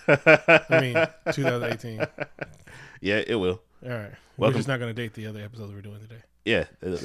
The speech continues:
Speaker 2: <laughs>
Speaker 1: whatever, Vic. Welcome back. It's been a while.
Speaker 2: It's been hella long. You've been sick.
Speaker 1: Uh, but
Speaker 2: And I was on vacation for, like, eight days.
Speaker 1: <laughs>
Speaker 2: But still, you've been sick.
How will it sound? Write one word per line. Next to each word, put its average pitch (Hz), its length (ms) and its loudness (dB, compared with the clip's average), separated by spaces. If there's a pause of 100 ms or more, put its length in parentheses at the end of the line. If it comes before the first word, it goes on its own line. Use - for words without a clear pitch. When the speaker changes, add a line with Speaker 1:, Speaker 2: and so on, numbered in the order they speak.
(320)
Speaker 2:
<laughs> - 400 -16
Speaker 1:
whatever, 95 240 -2
Vic. 92 180 -6
Welcome 98 220 -2
back. 98 300 0
It's - 120 -20
been 95 120 -4
a 87 60 -2
while. 76 260 -6
Speaker 2:
It's 139 180 -12
been 185 120 0
hella 151 260 2
long. 120 340 -10
You've 131 160 -12
been 139 120 -8
sick. - 420 -16 (880)
Speaker 1:
Uh, 92 80 -8
but 87 120 -8
Speaker 2:
And 104 100 -8
I 123 60 -6
was 117 100 -10
on 117 80 -14
vacation 110 400 -18
for, 123 100 -20
like, 117 160 -20
eight 110 140 -20
days. 131 400 -20
Speaker 1:
<laughs> - 60 -2 (1160)
Speaker 2:
But 139 120 -6
still, 127 160 -4
you've 113 200 -6
been 104 100 -16
sick. - 240 -10